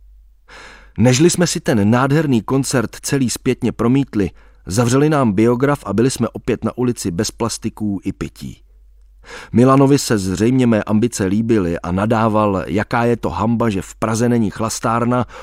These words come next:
odkud by člověka nevykopli ještě za tmy. "To bába říká, že za první republiky byly obyčejný hospody, v kterých si mohl sedět do rána."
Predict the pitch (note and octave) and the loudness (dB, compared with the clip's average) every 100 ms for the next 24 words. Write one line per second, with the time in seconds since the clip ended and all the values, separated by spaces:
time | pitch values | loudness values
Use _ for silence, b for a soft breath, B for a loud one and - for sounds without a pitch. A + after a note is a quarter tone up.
0 | B G#2+ - C3+ A2+ - A2 A#2+ A#2 G#2+ | B -6 -2 0 0 0 0 0 0 0
1 | G#2+ A2 - G2+ G#2+ G2+ - G#2 F#2+ - | 0 0 -2 -2 0 0 0 -2 -2 -8
2 | G#2+ - - - - - - _ _ _ | -14 -14 -20 -20 -20 -20 -20 _ _ _
3 | _ A#2 B2 F#3+ F#3 D3 D#3+ E3 D#3+ C3+ | _ 0 4 4 4 4 2 2 0 0
4 | C3+ C3 D3+ D#3 D3 C3 D3 C#3+ D3+ C#3 | 0 0 2 4 2 2 0 2 2 2
5 | D3 C#3 C3+ C3+ D#3 D3+ D3+ - F3 D3 | 2 2 0 2 2 2 0 0 0 2
6 | F#2+ - A2 A2+ - B2 A#2 A#2 - B2+ | 0 0 -2 0 0 2 2 0 2 2
7 | A2+ A2+ B2 A2 G2 D2+ | 2 2 2 2 -2 -4